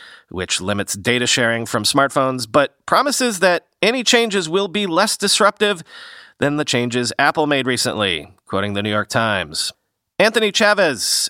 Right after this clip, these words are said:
a vice president at Google's Android division,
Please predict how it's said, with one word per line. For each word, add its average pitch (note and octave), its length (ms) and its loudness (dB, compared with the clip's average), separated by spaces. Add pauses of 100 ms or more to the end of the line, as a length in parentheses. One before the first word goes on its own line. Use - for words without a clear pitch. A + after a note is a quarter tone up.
(120)
a G#2 140 0
vice C#3+ 220 0
president D#3 520 -2
at A#2 180 0
Google's C3 280 -2
Android E3 340 2
division, C3+ 400 0